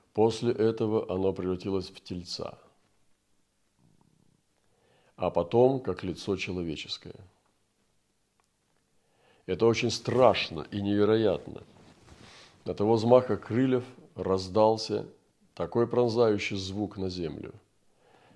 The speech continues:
И на земле, в некоторых местах, начинались катаклизмы.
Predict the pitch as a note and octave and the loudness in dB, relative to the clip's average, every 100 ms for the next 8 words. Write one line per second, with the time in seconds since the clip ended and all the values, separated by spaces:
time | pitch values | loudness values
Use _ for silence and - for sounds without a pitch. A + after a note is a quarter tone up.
0 | _ G2+ F#2+ F2+ F2 E2+ D#2 E2+ G2+ - | _ -6 -4 -2 -4 -4 -4 -2 -2 -4
1 | - - _ E2+ G2 G2 E2+ D#2+ D#2 C#2+ | -10 -20 _ -6 -4 -4 -8 -10 -12 -14
2 | - G#2+ A2 - _ _ _ F2+ E2 F2+ | -2 0 0 -4 _ _ _ -10 -8 -6
3 | F2 F2 F2 - - E2 F2 F2 C#2+ - | -4 -4 -6 -10 -12 -12 -14 -14 -14 -18